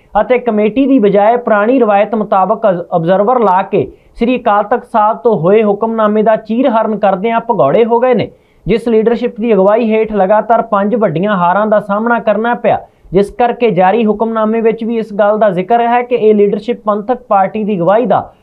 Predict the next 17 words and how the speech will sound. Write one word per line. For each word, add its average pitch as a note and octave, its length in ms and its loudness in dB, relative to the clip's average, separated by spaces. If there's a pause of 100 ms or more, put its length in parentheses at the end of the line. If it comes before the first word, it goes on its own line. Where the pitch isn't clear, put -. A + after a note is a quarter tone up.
(160)
ਆਧਾਰ G#3 320 2
ਗਵਾ G#3+ 280 2
ਚੁੱਕੀ C4+ 400 -2
ਹੈ। - 140 0 (280)
ਜਾਰੀ G3+ 320 2
ਬਿਆਨ G#3 320 2
ਵਿੱਚ G#3+ 320 0
ਆਗੂ-, G3 420 0 (260)
ਆਗੂਆਂ G3 340 0
ਨੇ A#3+ 100 2
ਹੁਕਮਨਾਮੇ G#3 600 0
ਤੋਂ G#3+ 140 -4
ਭਗੌੜਾ G3 460 2
ਹੋਈ G#3 180 0
ਲੀਡਰਸ਼ਿਪ F#3+ 440 -4
ਨੂੰ G3+ 160 -4
ਸਵਾਲ G3 400 0